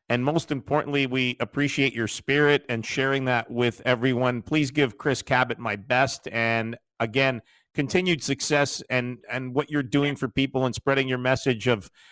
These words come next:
of hope and the fact that no matter where you are in life, you can bounce back and recover and come back bigger and better than ever. You are living proof of that. So thank you very much for taking the time.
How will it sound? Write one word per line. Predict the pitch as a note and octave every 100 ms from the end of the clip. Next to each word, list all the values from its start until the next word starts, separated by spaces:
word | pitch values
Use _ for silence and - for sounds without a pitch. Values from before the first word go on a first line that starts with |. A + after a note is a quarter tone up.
| - A#2+
of | G2+
hope | F2 C#3+ C#3
and | A#2+
the | A2+
fact | - B2+ A#2+ B2
that | A#2+ -
no | A2+ B2+
matter | C3 C3+
where | B2 C3+ C#3
you | B2+
are | B2 B2
in | A#2+
life, | B2+ A#2+ -
you | A2
can | - A2
bounce | B2 A#2+ -
back | B2+ B2 A2+
and |
recover | A2 - B2+ A#2+ A2+
and | G#2
come | - A#2
back | A2 A2+ - _ _ _
bigger | B2 B2+ C3
and | A#2
better | A#2+ A#2+
than | A2+ A2+
ever. | A2+ G#2+
You | G#2+ A#2 C3+ C3+
are | A2+ A2+
living | A#2+ A#2+ A#2
proof | G#2 B2 A2+
of | G#2
that. | G2 F#2 -
So | A2
thank | - C#3 C3+ C3
you |
very | A#2+ A#2+
much | A2+ A2+
for | A2
taking | - A2 G#2+
the | G2
time. | F2 F2+ D#2+